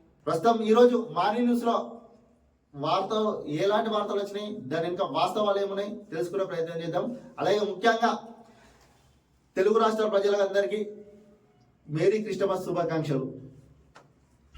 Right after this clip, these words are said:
రైట్, వెలుగు పత్రికలో ఏమొచ్చింది?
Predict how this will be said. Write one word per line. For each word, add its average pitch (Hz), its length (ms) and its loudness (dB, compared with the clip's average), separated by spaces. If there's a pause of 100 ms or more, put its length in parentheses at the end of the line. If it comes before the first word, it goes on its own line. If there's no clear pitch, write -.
(100)
రైట్, 160 240 -4 (720)
వెలుగు 208 280 0
పత్రికలో 226 460 4
ఏమొచ్చింది? 214 480 2